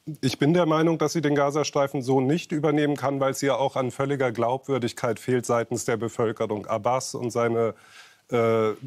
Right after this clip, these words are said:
Mitstreiter sind, äh, korrupt, das ist nachgewiesen. Und im Gaza sehnt man sich nach der Hamas nicht nach einer korrupten palästinensischen Autonomiebehörde. Dennoch wird die internationale Gemeinschaft nicht darum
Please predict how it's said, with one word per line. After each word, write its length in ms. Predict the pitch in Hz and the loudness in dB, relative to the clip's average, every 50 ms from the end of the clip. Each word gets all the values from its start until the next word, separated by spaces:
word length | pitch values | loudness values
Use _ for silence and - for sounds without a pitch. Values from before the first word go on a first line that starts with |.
| 135 - | -16 -8
Mitstreiter 760 | 127 131 123 123 123 - - - - 127 120 117 110 123 117 | -4 -2 0 0 0 -2 -6 -4 -2 -2 -2 0 -2 -2 -4
sind, 380 | 107 117 120 117 107 - - - _ | -2 0 -2 -2 -2 -4 -12 -14 _
äh, 80 | 131 117 | -10 -8
korrupt, 600 | - - 135 120 123 147 170 - - - - 135 - | -4 -4 -2 0 0 -2 -2 -4 -10 -18 -18 -8 -4
das 160 | - 123 - | -4 -2 0
ist 120 | 127 110 - | -2 -2 0
nachgewiesen. 760 | 127 127 120 - 151 - - 151 127 127 135 131 123 131 127 | 0 0 0 0 -2 -4 -8 -6 -2 0 0 0 2 2 2
Und 260 | 117 117 117 117 107 - | 2 2 0 0 -2 -4
im 180 | 107 117 117 | -4 -2 -2
Gaza 380 | 110 120 117 117 120 117 123 117 | 0 2 0 0 0 0 -2 -2
sehnt 360 | 110 104 120 120 117 117 131 | -2 0 0 0 0 0 0
man 140 | 127 120 110 | 0 0 0
sich 220 | 110 120 110 - | 0 -2 -2 0
nach 220 | 120 117 117 - - | 0 0 0 -2 -2
der 160 | - 120 98 | -2 -2 -2
Hamas 340 | 113 113 113 113 110 - - | 0 -2 -2 -4 -4 -4 -4
nicht 260 | 120 110 - - - | -6 -6 -6 -4 -2
nach 220 | 117 110 110 - | 0 0 0 0
einer 260 | 117 113 107 107 101 - - - - _ _ | 0 0 0 0 -2 -4 -10 -20 -20 _ _
korrupten 540 | _ - 139 110 110 104 - _ _ 117 107 | _ -6 -2 -2 -2 -4 -4 _ _ -8 -6
palästinensischen 840 | - 107 104 101 101 - - 113 104 104 104 104 98 107 - - 113 | -4 -2 -2 -2 -4 -2 -2 -2 0 0 0 0 -2 -2 -6 -6 -4
Autonomiebehörde. 1080 | 101 104 104 98 113 104 104 104 107 110 123 139 123 123 104 90 101 98 98 98 120 - - - - - - - _ _ - | -2 -2 -2 -2 -2 -2 0 0 0 0 0 0 0 0 0 0 0 0 0 -2 -4 -6 -8 -18 -20 -20 -20 -20 _ _ -2
Dennoch 380 | 120 127 143 170 170 147 - | 0 0 2 0 0 -2 0
wird 180 | 139 143 135 - | -2 -2 0 0
die 60 | 151 135 | 0 0
internationale 720 | 131 131 139 135 135 127 - - 139 131 131 127 131 135 | 0 0 0 0 0 -2 0 0 0 2 2 2 2 0
Gemeinschaft 520 | 123 120 123 120 127 135 131 143 131 - | 0 2 2 0 0 0 -2 -4 -4 -2
nicht 280 | 131 131 151 - - - | 0 0 0 0 -2 -2
darum 380 | 147 131 131 135 143 139 - | -2 0 0 -2 -2 -2 -4